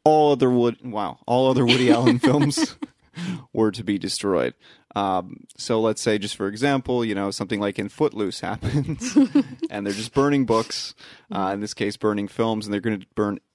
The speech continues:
Speaker 1: every Woody Allen film. But for some reason, they allow you, they permit you to keep one for rewatching. Uh, which one is it? And we're gonna, we're gonna argue that out, and it's interesting 'cause we both,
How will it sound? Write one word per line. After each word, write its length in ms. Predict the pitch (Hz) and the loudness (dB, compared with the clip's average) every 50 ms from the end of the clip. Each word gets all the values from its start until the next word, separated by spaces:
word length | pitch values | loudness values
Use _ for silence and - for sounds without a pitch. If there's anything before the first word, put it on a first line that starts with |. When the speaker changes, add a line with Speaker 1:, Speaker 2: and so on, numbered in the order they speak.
| _ _ _ | _ _ _
Speaker 1:
every 360 | 120 123 131 120 123 127 123 117 | 0 0 0 0 0 -2 -2 -2
Woody 340 | 107 107 110 110 110 104 | 0 0 2 2 2 0
Allen 260 | 101 98 98 98 98 107 | 0 -2 -2 -2 -4 -6
film. 300 | - - 90 80 67 71 | -4 -4 -4 -4 -4 -6
But 100 | 82 - | -8 -8
for 100 | - 110 | -8 -8
some 280 | - - 104 107 104 | -4 -4 -4 -2 -2
reason, 240 | 104 104 104 101 101 | -2 -2 -2 -4 -2
they 100 | 101 98 | -2 0
allow 380 | 98 101 101 104 107 104 104 113 | 0 0 0 0 0 -2 -2 -2
you, 180 | 107 104 101 | -2 -2 0
they 140 | 92 98 98 | 0 -2 -2
permit 360 | - - 117 107 107 - - | -2 -4 -4 -4 -4 -4 -4
you 140 | 78 107 98 | -4 -6 -6
to 80 | 95 - | -6 -8
keep 320 | - - 101 90 - - | -8 -6 -6 -6 -6 -6
one 400 | - 107 104 98 92 85 80 - - _ _ - - _ _ _ | -4 -2 0 0 -2 -4 -6 -10 -14 _ _ -20 -20 _ _ _
for 160 | _ - 104 | _ -12 -8
rewatching. 800 | 95 95 98 95 101 95 90 92 92 95 - - - 90 92 - - _ _ _ _ _ _ _ _ - | -6 -4 -2 -2 -2 0 0 -2 -2 -2 -4 -4 -4 -6 -6 -8 -12 _ _ _ _ _ _ _ _ -12
Uh, 280 | - - - - - - - _ _ _ _ _ _ _ _ _ _ _ _ _ _ _ _ _ _ _ _ _ _ | -10 -8 -8 -8 -8 -10 -14 _ _ _ _ _ _ _ _ _ _ _ _ _ _ _ _ _ _ _ _ _ _
which 340 | - 110 113 117 110 - - | -10 -2 -2 -2 -2 0 -2
one 280 | 110 104 104 101 101 - | -2 0 0 0 -2 -4
is 300 | - - 107 104 - - | -4 -4 -4 -2 -2 -4
it? 260 | 60 - - - - - - | -8 -8 -8 -16 -20 -12 -8
And 180 | 101 101 101 104 | -6 -4 -2 -2
we're 120 | 107 107 | -2 -2
gonna, 240 | 110 107 104 101 95 - _ _ _ _ _ _ _ - | -2 -2 -2 -2 -4 -6 _ _ _ _ _ _ _ -8
we're 140 | 110 110 | -4 -2
gonna 120 | 107 107 - - | -2 -2 0 2
argue 380 | 110 107 107 107 104 101 98 | 2 2 2 0 -2 -6 -2
that 260 | 98 95 95 92 92 | -2 0 0 0 0
out, 200 | 87 - - - | -2 -2 -4 -4
and 200 | - 98 95 - - | -6 -6 -8 -4 -4
it's 180 | 95 98 - - | -6 -4 -4 -4
interesting 380 | 113 - - 107 - 95 90 | -6 -6 -8 -10 -8 -8 -10
'cause 120 | 90 - - | -10 -8 -10
we 60 | 92 | -8
both, 340 | 85 - 101 101 104 - | -2 -2 -2 -2 -2 -6